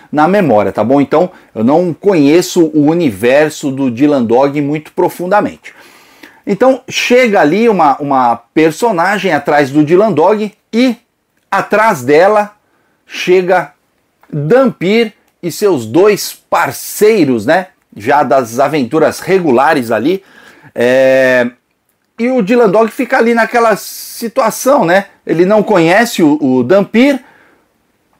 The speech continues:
não sabe quem é a garota que tá pedindo ajuda pra ele, e de repente ali dentro do bar, já nas primeiras páginas,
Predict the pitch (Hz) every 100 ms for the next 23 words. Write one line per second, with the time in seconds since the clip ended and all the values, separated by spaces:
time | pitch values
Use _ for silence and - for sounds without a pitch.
0 | _ 202 254 233 - 196 175 151 180 170
1 | 170 190 180 226 233 170 190 185 156 143
2 | 196 165 135 147 170 165 208 170 190 220
3 | 202 - _ - 202 165 208 185 185 185
4 | 175 151 165 170 170 180 160 156 120 156
5 | 185 190 190 202 - 180 143 214 190 -
6 | - 165 185 175 -